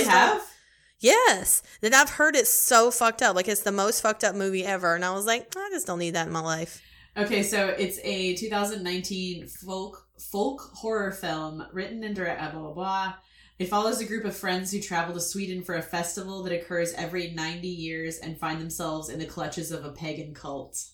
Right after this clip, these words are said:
Speaker 2: You don't wanna watch that? A cult?
Speaker 1: No.
Speaker 2: That is our jam. <laughs>
Speaker 1: Listen, I like a cult from a distance. <laughs> Like, what I wanna do is I want you to watch it and then tell me about it, and that way I'll never have to see it.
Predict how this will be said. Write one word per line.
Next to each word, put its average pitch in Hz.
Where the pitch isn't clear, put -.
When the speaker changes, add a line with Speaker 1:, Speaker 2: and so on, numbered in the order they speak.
Speaker 2:
You 220
don't 415
wanna 349
watch 180
that? 339
A 185
cult? -
Speaker 1:
No. 269
Speaker 2:
That 240
is -
our 208
jam. 240
<laughs> -
Speaker 1:
Listen, 269
I 214
like 240
a 339
cult 349
from 190
a 202
distance. 202
<laughs> 277
Like, 262
what 277
I 370
wanna 339
do 208
is 202
I 214
want 214
you 233
to 339
watch 208
it 196
and 214
then 240
tell 370
me 294
about 170
it, 170
and 196
that 202
way 196
I'll 190
never 185
have 170
to 170
see 160
it. 151